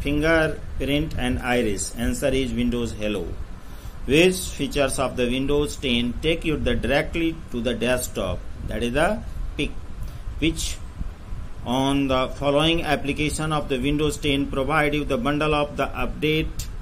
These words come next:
apps? Answer is Windows ten Store. And which icons allow you to access the share files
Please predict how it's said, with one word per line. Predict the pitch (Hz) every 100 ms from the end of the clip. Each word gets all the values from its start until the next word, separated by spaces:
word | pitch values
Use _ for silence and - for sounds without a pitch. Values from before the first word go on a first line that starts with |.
| - -
apps? | 127 107 - - - - - -
Answer | 120 131 131 139
is | 131 127 120 113 -
Windows | - 117 120 123 120 110
ten | - 135 120 123
Store. | - - 120 101 - - - - - - -
And | 117 120 117 110
which | 143 185 - - -
icons | 120 135 - 147 143 139
allow | 127 131 156
you | 151 147
to | 143 107
access | 131 - 156
the | - 139 127 120
share | - 143 151 156
files | 147 139 139 147 143 -